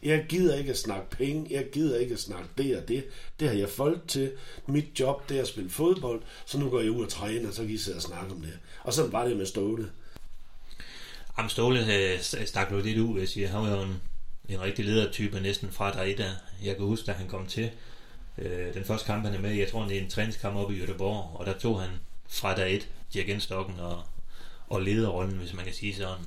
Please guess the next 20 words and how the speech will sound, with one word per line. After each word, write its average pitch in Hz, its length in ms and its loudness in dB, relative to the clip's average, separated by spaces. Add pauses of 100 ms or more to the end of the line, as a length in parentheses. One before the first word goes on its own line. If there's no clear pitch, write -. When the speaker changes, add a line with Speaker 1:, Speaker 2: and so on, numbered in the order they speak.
(160)
Speaker 2:
Så, 85 320 -4 (1700)
så - 160 -6
det 104 120 0
synes 107 180 2
jeg, 104 80 2
det 107 80 4
er 98 40 2
stærkt, 101 300 0
når 95 80 -2
man 87 100 -4
kommer 92 240 0
som 87 320 -4 (300)
ny 107 200 2
spiller 98 480 -4 (220)
i 101 100 -4
en 92 100 -2
ny 98 120 0
klub, 95 340 -4 (100)
og - 60 0
ligesom 92 240 -2